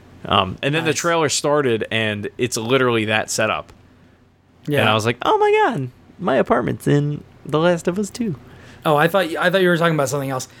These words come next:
Speaker 2: There was a tweet that I saw somebody, uh, uh, somebody put out that I thought was really great. Uh, they said, "Sony just literally took all of us to church to show us a lesbian kiss and then kick us out." <laughs>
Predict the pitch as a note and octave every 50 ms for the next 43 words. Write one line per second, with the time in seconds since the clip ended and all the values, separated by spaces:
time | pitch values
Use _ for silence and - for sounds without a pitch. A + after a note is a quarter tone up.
0 | - - - - F3+ F#3+ F#3+ G3+ F3+ - G#3 A3+ A#3 - A3 F#3+ F3+ F3+ F3 -
1 | F#3+ F3 F3 E3+ - F3+ E3+ E3+ E3 E3 E3 D#3 D3+ D3+ D3 D3 - - - -
2 | - - - - - _ _ _ _ - _ _ _ _ _ _ _ _ _ _
3 | _ _ _ _ _ _ _ - - D#3+ D3 C#3+ C3+ C3+ C#3 B2+ C3 D3+ - -
4 | - - F3 D#3+ D3 B2 D3 D3+ D3 D3 D3 - D3+ C3+ C3 C3 C#3 C3 C#3 C3
5 | C3 C3+ B2 B2+ B2 C3+ C3 B2+ C3+ - - - - - - - - - - -
6 | - - - D3+ C#3+ D3+ D#3 D3+ - E3+ D3+ C3+ - - - F3+ F3+ F#3+ F#3+ F#3
7 | F3 E3+ - - - C3+ C#3+ E3+ E3 - F3 E3+ E3+ E3 E3+ E3 E3 - - E3+
8 | D#3+ D#3+ - - D3 C#3+ D3 D3+ D3+ D3 D#3 - - - E3 C#3 A#2 - - D#3
9 | D3 D3 C#3+ - - - - - - - - - - - - - - C#3+ - -
10 | - D#3+ D#3 D#3 D3 - D3+ C3 C3+ C#3+ C#3+ C#3+ B2+ B2+ D#3 C#3+ C#3 C#3 C3 -
11 | - D3 C#3 C3+ C3 - - - - - - D3 C#3 C3+ C3+ C3 - - D#3 D3
12 | - D3 - - C3+ A#2+ B2 - - - - - F#3+